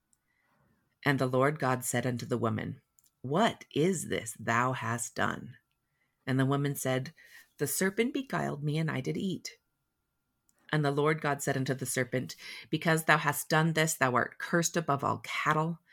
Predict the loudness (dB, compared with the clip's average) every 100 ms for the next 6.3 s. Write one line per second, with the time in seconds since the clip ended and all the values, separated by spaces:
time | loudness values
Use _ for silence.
0 | -20 -6 -2 0 0 0 0 -2 -2 -6
1 | -6 -10 -2 -2 0 -4 -8 -4 -2 0
2 | -2 0 2 4 4 0 -2 -8 -2 -2
3 | 0 -2 0 -2 -2 -4 -2 0 0 0
4 | -8 -10 _ _ -6 -2 0 0 0 -2
5 | 2 2 2 -2 -6 -6 -6 -4 -4 -4
6 | -6 -10